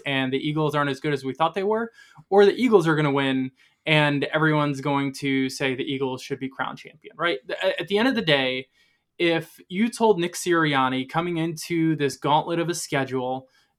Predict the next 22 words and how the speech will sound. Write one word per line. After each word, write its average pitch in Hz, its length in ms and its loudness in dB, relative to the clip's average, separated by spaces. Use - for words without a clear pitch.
three 202 240 2
games 190 380 0
into 156 400 0
it, 131 240 -6
after 151 280 2
the 151 120 -4
bye, 143 380 4
that 139 140 -6
we 143 140 -2
were 139 140 0
going 139 280 -4
to 135 120 -12
be 131 200 -2
two 160 300 -2
and 135 140 -2
one, 175 400 -2
I 156 100 6
think 160 220 -4
he 156 100 -4
would 135 220 -2
take 139 240 -8
that 135 300 0